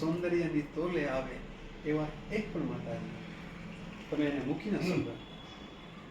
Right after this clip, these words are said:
Speaker 1: દરેક માતાજી સર્વાંગ સંપૂર્ણ સુંદર હોવા
Speaker 2: હમ.
Speaker 1: છતાં પણ મહાલક્ષ્મીનું જે સૌંદર્ય છે, એ સૌંદર્યની તુલાએ કોઈ ના હોય.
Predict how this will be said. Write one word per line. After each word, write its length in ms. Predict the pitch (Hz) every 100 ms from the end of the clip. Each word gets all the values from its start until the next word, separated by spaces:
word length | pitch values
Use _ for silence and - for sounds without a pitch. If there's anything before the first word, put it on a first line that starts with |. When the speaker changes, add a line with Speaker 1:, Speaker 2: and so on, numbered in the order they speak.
| - -
Speaker 1:
દરેક 280 | - 233
માતાજી 340 | 202 202 208 190
સર્વાંગ 480 | 185 180 202 208 190
સંપૂર્ણ 460 | 180 196 208 220
સુંદર 360 | 196 180 175 151
હોવા 200 | 151 147
Speaker 2:
હમ. 100 | 156
Speaker 1:
છતાં 380 | 196 220 220 -
પણ 580 | - - - - -
મહાલક્ષ્મીનું 580 | 123 151 185 185 196 185
જે 60 | 165
સૌંદર્ય 500 | - 143 131 110 113
છે, 140 | 185 - - - - -
એ 60 |
સૌંદર્યની 480 | 160 165 160 151 139 123
તુલાએ 300 | 156 160 135 - - - - - -
કોઈ 100 | 135
ના 60 | 117
હોય. 320 | 104 -